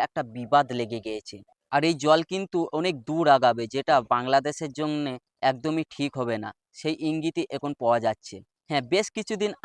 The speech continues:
আগে এই পোস্টগুলো বাংলাদেশের কিছু মানুষ করে, যেখানে দেখা যাচ্ছে ভারতের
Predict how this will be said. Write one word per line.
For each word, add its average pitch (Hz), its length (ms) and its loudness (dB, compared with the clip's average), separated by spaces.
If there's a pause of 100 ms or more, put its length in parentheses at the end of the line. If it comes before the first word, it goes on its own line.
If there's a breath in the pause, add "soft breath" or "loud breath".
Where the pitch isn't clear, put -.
আগে 143 200 0 (180)
এই 170 80 0 (100)
পোস্টগুলো 165 420 0 (160)
বাংলাদেশের 143 580 2
কিছু 160 160 -8 (160)
মানুষ 127 260 0 (160)
করে, 104 180 -4 (360)
যেখানে 156 340 0 (120)
দেখা 143 260 2
যাচ্ছে 170 220 0 (200)
ভারতের 180 380 2